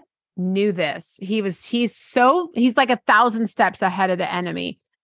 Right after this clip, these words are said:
And so if you're listening right now, I wanna encourage you that where you are,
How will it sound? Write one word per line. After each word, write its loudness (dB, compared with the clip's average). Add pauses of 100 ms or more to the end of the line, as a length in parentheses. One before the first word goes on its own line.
(180)
And 2
so 2
if 0
you're 2
listening 2
right 2
now, 2
I 0
wanna 0
encourage -2
you 2
that 0
where 0
you 0
are, 2